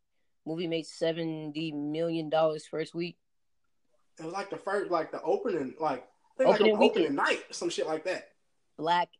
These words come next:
Speaker 1: excellence, my people. I love it. I, I love Jordan Peele. I've
Speaker 2: Representation,
Speaker 1: loved,
Speaker 2: man.
Speaker 1: I've loved Jordan Peele since Jordan, since Key and Peele, and I, when I found out he was gonna start making movies, I was like, "Oh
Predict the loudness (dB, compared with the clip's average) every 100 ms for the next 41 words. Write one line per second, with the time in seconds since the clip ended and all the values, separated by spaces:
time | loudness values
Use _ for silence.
0 | -10 -8 -8 -12 -12 -10 -12 -16 -18 -20
1 | -20 _ _ _ _ _ -8 -4 -4 -2
2 | -4 -4 -12 -12 _ _ _ _ _ _
3 | _ _ _ _ _ _ _ _ 6 8
4 | 8 6 -4 -8 -4 2 2 2 0 2
5 | 6 6 8 6 6 0 0 2 0 -4
6 | -6 -8 -8 -6 -6 -10 -10 -8 -8 -8
7 | -12 -14 -18 _ _ _ -12 -12 -12 -12
8 | -6 -4 -4 -4 -4 -2 0 -2 -4 -6
9 | -4 -4 -2 -2 -2 -4 -6 -6 -6 -6
10 | -2 -2 -2 -6 -8 -8 -8 -4 -4 -4
11 | -6 -4 -4 -6